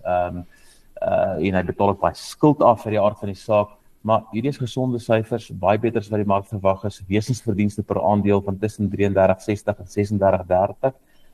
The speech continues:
Eh, dit sit hom op 'n prysverdienste van drie. Nou, huidiglik is die randprys van olie heelwat laer as wat oor hierdie laaste twaalf maande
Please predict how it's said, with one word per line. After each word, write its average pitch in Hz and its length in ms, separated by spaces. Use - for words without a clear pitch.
Eh, 196 220
dit 185 140
sit - 140
hom 170 80
op 165 160
'n 160 100
prysverdienste 139 680
van 117 400
drie. 113 400
Nou, 95 440
huidiglik 110 460
is 110 180
die 107 140
randprys 104 580
van 101 240
olie 107 340
heelwat 101 440
laer 95 480
as 101 340
wat 98 200
oor 104 120
hierdie 101 280
laaste 95 400
twaalf 107 320
maande 101 320